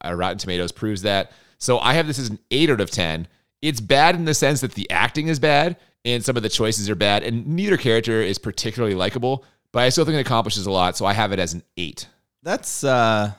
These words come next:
Speaker 2: that's not that bad, right? If we're looking at how the critics talked about this movie on the Rotten Tomatoes, like, you would assume this would have been a ten bad. This movie is bad. The,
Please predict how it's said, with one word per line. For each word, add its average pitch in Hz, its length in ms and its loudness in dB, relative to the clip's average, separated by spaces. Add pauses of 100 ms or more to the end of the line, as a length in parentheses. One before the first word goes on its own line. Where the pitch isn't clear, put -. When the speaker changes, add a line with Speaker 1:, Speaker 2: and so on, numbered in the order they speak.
(100)
Speaker 2:
that's 240 240 -8
not 165 240 -2
that 156 240 0
bad, 110 340 0
right? 98 180 -2
If - 140 -6
we're 160 100 0
looking 139 360 0
at 120 180 4
how 113 240 2
the 110 80 -2
critics - 500 -6
talked 104 320 -2
about 120 280 -2
this 123 240 -4
movie 120 480 -4
on 101 260 -2
the 101 100 -2
Rotten 95 260 0
Tomatoes, 107 680 -4
like, - 240 -8
you 117 160 -4
would 147 100 0
assume 104 300 -2
this 90 180 -6
would 80 120 -8
have 76 80 -10
been 73 100 -10
a 65 60 -12
ten 65 260 -10
bad. 52 320 -12 (340)
This 147 200 -4
movie 214 320 2
is 131 260 4
bad. 95 560 0
The, 113 380 0